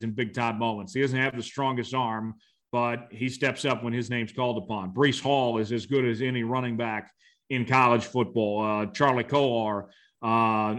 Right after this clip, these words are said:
at tight end is just terrific. And believe it or not, he's actually a guy that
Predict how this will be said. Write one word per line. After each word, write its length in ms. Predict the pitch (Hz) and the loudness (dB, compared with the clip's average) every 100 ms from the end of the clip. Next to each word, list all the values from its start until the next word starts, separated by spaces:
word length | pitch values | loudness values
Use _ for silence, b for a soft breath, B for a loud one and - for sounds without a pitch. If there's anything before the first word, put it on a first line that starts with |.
| 123 | -2
at 160 | 117 | -2
tight 320 | - 139 135 123 | 2 4 6 6
end 360 | 110 101 104 127 | 4 0 -6 -2
is 220 | 117 104 | -2 -2
just 420 | - 135 123 - | 0 2 2 -2
terrific. 520 | - 117 127 - 113 - - | -8 -4 -2 -2 -8 -10 -6
And 400 | 123 127 123 117 | 0 4 2 2
believe 240 | 120 165 156 | 2 4 4
it 40 | |
or 80 | 127 | 2
not, 360 | 143 160 139 | 2 0 0
he's 180 | 127 160 | -2 0
actually 380 | 147 143 - 135 | 0 -2 -4 -4
a 60 | 127 | -2
guy 280 | 135 139 | 0 0
that 220 | 135 131 | 0 -4